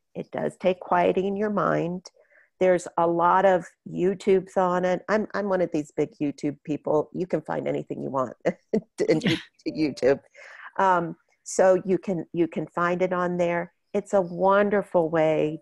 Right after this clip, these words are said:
Speaker 1: to connect. It's easier for me than just pure meditation, because when I meditate, then after I'm done, I like to write down notes, and that's harder for me to remember them, number one,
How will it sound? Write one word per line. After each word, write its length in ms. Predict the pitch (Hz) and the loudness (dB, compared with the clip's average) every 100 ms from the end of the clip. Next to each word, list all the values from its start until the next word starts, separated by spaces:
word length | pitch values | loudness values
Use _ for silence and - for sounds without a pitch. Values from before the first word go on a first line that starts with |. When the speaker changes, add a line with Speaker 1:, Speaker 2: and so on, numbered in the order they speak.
| - | -6
Speaker 1:
to 120 | 160 151 | -4 -2
connect. 520 | - 156 156 151 - - _ _ _ - | -4 -4 -2 -4 -6 -16 _ _ _ 0
It's 220 | 180 - - | 0 0 -4
easier 400 | 208 240 233 208 | -2 0 0 0
for 180 | - 175 | 0 -2
me 240 | 175 170 165 | -2 -4 -4
than 180 | 156 151 | -6 -4
just 260 | 156 151 - | -4 -6 -12
pure 200 | - 165 | -4 -2
meditation, 840 | 165 165 156 - 156 165 180 170 165 | 0 0 -2 -2 -2 -2 -4 -4 -6
because 420 | 180 - 165 156 _ _ - | -8 -2 -2 -2 _ _ -6
when 120 | 180 | -2
I 120 | 185 | 0
meditate, 720 | 180 196 214 208 175 156 156 - _ _ _ - | 0 0 0 -2 -2 0 -2 -6 _ _ _ -2
then 160 | 180 | 0
after 380 | 175 180 180 185 | 0 0 0 0
I'm 160 | 160 156 | 0 -2
done, 340 | 180 175 175 | 0 0 0
I 100 | 151 | 0
like 260 | 151 151 151 | 0 0 -2
to 140 | 151 | -4
write 300 | 147 151 147 | 0 0 0
down 220 | 160 143 | -2 -2
notes, 480 | 143 156 175 - - - | 0 0 0 -4 -16 -8
and 140 | 151 | -4
that's 180 | 160 160 | -4 -4
harder 340 | - 160 160 170 | -2 2 2 2
for 160 | - | 0
me 380 | 165 165 170 180 - _ - | -2 -2 -4 -6 -12 _ -4
to 120 | 156 | 0
remember 520 | 160 143 143 156 180 | 2 2 0 2 0
them, 220 | 180 180 | 0 0
number 300 | 185 185 190 | -2 0 0
one, 440 | 185 185 185 190 | 2 2 0 -2